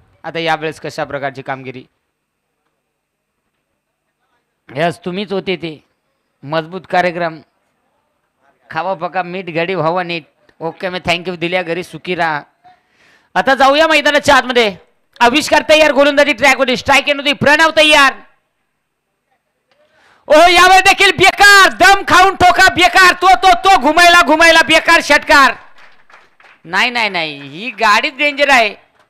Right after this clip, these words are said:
Servicing करून आणली का काय? फुल ॲव्हरेज देते बाबा.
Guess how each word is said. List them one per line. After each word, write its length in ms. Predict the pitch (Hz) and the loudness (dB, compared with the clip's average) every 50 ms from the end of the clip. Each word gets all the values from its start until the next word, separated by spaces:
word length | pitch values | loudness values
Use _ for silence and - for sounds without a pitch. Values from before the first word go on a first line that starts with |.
| _ _ _ | _ _ _
Servicing 580 | - - 180 180 190 196 247 202 190 254 233 | -12 -8 -8 -8 -6 -8 -10 -10 -10 -10 -6
करून 220 | 220 240 240 240 240 | -4 -4 -4 -2 -2
आणली 220 | 233 240 240 254 | -4 -2 -2 -2
का 100 | 247 233 | -2 -2
काय? 240 | - - 226 226 247 240 - | -2 -2 -2 -4 -4 -4 -8
फुल 160 | - 196 226 | -10 -4 -2
ॲव्हरेज 320 | 240 233 233 233 233 233 214 | -2 0 0 -2 -2 -4 -4
देते 160 | 226 214 220 | -4 -6 -4
बाबा. 340 | 208 208 190 190 190 165 | -4 -4 -4 -4 -6 -8